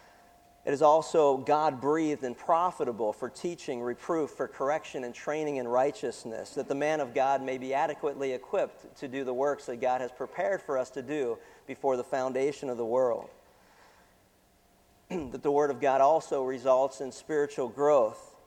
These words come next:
as we hear the Word of God, as we study it, as we memorize it and meditate upon it, as we believe what God has to say, and as we act upon it and obey.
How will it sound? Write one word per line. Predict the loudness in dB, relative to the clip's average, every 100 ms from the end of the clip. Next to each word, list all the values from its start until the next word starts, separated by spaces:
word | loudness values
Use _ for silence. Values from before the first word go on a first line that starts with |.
| _ _ _ _ 0
as | 2 2
we | -4 -4
hear | -4 -4
the | -2
Word | 0 0
of | 0
God, | 2 4 2
as | 0 -6
we | -10
study | -8 0 0 2
it, | -4 -6 -12
as | -8
we | -6 -4
memorize | -4 -2 0 2 2 0
it | -4
and | -4 -2
meditate | -2 -2 -2 -2 -2
upon | -2 0 0
it, | 0 -6 -18 -20 -20 -20 _
as | 0 0
we | 0
believe | 0 2 2 2 0
what | 0 0
God | 2 2
has | 2 -2
to | -2
say, | -10 -2 0 2
and | 2
as | 0 0
we | -2 -2
act | 0 -2 -2
upon | -6 -2 -2 -2
it | -4
and |
obey. | -2 -2 0 0 0 -2 -8